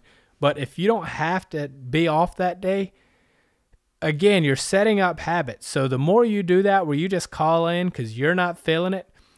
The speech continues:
you're setting up that, that way of thinking in your head that when you don't feel like doing something, you don't have to do it.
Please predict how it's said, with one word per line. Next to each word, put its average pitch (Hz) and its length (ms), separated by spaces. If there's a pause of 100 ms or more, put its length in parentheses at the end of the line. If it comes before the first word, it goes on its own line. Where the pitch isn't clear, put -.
(120)
you're 208 180
setting 185 460
up 165 240
that, 147 320
that 151 300 (800)
way 170 260
of 147 100
thinking 175 520
in 135 140
your 185 180
head 170 400 (340)
that 143 220
when 143 320 (100)
you 147 220
don't 190 180
feel 180 320
like 175 300
doing 190 240
something, 208 400 (260)
you 156 120
don't 175 180
have 165 380
to 139 100
do 143 220
it. 113 120